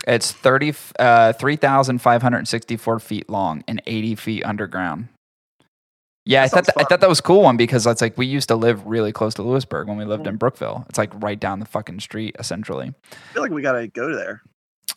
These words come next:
Speaker 1: I know, that would be cool. I don't know if it's, like, a decent one or not, but, I mean, it's a cave, so that's pretty dope. Like, how could it be
Speaker 2: Yeah.
Speaker 1: bad? I feel like it can't be bad.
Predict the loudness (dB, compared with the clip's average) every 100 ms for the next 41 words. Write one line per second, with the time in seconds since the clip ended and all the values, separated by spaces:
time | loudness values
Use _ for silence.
0 | _ -2 2 4 6 6 4 2 4 6
1 | 6 4 2 2 4 6 6 6 4 0
2 | 0 -2 -6 -6 -4 -2 2 2 4 4
3 | 4 4 0 -10 -4 0 2 0 -6 _
4 | _ -2 -2 -2 -6 -8 -4 -2 -2 -4
5 | -6 -6 -8 -10 -8 -6 -6 -6 -14 -6
6 | -6 -4 -6 -6 -6 -4 -4 -4 -4 2
7 | 2 2 -6 -10 -10 -10 -8 -6 -8 -12